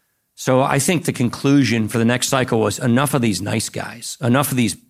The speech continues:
policy people. I want an apex predator. I want a middle finger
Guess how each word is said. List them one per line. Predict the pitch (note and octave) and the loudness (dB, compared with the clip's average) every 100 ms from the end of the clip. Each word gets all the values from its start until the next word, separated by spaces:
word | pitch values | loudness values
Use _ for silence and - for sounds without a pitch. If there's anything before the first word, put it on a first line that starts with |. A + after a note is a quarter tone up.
| _ | _
policy | - - C3 C3+ - G#2+ | -4 0 2 2 0 -6
people. | - G#2+ G2 F2+ - _ _ _ _ _ | -8 -8 -10 -12 -16 _ _ _ _ _
I | C#3 F3 | 0 2
want | D#3 C#3 C3+ C3+ | 4 4 2 0
an | A#2 - | -4 -2
apex | C3+ C3+ B2+ A#2+ | -4 -2 -4 -4
predator. | - G#2 G2 - - _ _ _ _ | -6 -6 -6 -10 -20 _ _ _ _
I | C3+ F3+ | -2 2
want | F3 D#3 D3+ - | 2 2 0 -4
a | |
middle | A#2+ A#2 C3+ B2 | 0 0 0 -2
finger | - C3+ A2 G2 | -2 -2 -2 -4